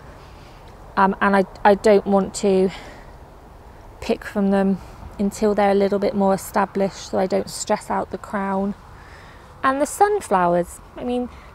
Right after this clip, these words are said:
they haven't grown very tall, and also they've bloomed already. Well, most of them have anyway. I mean, it just goes to show how hot and sunny it's been, because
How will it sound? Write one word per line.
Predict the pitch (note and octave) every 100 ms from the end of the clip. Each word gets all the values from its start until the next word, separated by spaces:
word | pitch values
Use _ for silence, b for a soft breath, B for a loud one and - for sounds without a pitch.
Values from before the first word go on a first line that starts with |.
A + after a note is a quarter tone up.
| -
they | C#4+
haven't | C#4 A3
grown | A#3 A3+
very | A3 G#3+
tall, | - C#4+ C#4 C4+ C4+
and | - A#3+
also | - E4+ - F#3+
they've | G3+ G3+ -
bloomed | B3 A#3
already. | G#3 F#3 F3+ F3+ - B B B
Well, | A3+ G#3+
most | B3 B3 -
of | F#3+
them | F#3
have | - F#3
anyway. | G#3 G3+ F#3 F3 - - - - - - - - B B B B B B B B B - - -
I | A3
mean, | G#3+
it | G#3+ A3+
just | A#3+ -
goes | A#3 A3
to | -
show | G#3+ A3+ G3+ G3+ -
how | - G#3+ G3 F#3+
hot | - A3+ - - -
and | G3
sunny | - A3 G3 F#3+
it's | F#3 -
been, | F#3+ F3+
because | F#3 - F#3+